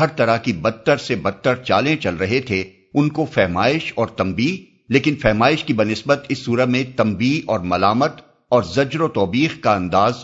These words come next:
زیادہ تیز ہے۔ اس کی وجہ یہ ہے کہ تفہیم کا حق اس سے پہلے کی سورتوں میں بخوبی ادا کیا جا چکا تھا، اور اس کے باوجود کفار قریش کی ہٹ دھرمی، اناد، مزاحمت، شرارت اور ظلم و جور میں روز بروز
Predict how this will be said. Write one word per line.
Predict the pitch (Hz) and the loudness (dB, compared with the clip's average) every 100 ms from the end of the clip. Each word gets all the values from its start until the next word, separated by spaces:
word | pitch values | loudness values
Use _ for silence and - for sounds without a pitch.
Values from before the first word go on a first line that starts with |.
| 113 | -10
زیادہ | 90 143 120 87 - | 0 2 2 -2 -4
تیز | 87 82 - | -6 -6 -6
ہے۔ | 76 73 _ _ _ | -8 -8 _ _ _
اس | 120 - | -6 -2
کی | 117 | -2
وجہ | 87 92 90 | -2 -2 0
یہ | 92 117 | 0 2
ہے | 120 120 - - - | 2 2 -2 -10 -4
کہ | 123 | -2
تفہیم | 117 95 - 123 147 | 0 -2 0 2 2
کا | 147 98 | 2 0
حق | - 123 127 - - | 2 0 0 -12 -10
اس | 123 - | -8 -2
سے | 135 | -2
پہلے | - 117 151 | 0 0 0
کی | 160 123 | -2 -4
سورتوں | - 107 117 135 | -4 -2 -2 0
میں | 117 98 101 - _ 92 | 0 0 -4 -12 _ -2
بخوبی | 117 - 160 131 104 - | -2 -2 -4 -2 -2 -2
ادا | 107 123 | 2 2
کیا | 117 98 85 | 2 0 0
جا | 80 80 | -2 -6
چکا | 92 95 | -4 -2
تھا، | 87 85 82 - _ _ - | 0 0 -2 -4 _ _ 0
اور | 123 127 | 0 0
اس | 127 | -4
کے | - | 0
باوجود | 104 101 101 110 139 135 | 2 2 0 0 -2 -2
کفار | 117 - 110 113 | -4 2 2 2
قریش | 110 104 127 127 | 0 0 0 -2
کی | 131 92 | -2 -2
ہٹ | 90 - | -4 -4
دھرمی، | 98 110 123 123 | -2 0 0 -2
اناد، | 101 92 101 127 104 | -4 -2 0 0 -2
مزاحمت، | 95 85 95 107 123 127 - _ - | -6 -2 -2 0 0 -2 -6 _ -12
شرارت | - 104 95 107 143 147 - - | 0 2 4 2 0 -4 -8 -2
اور | 117 90 | 0 2
ظلم | 139 135 | 0 2
و | |
جور | 113 113 151 | 0 2 2
میں | 123 123 123 101 | 2 0 -2 -4
روز | 120 156 95 | 0 0 0
بروز | 92 92 113 | -2 -2 -6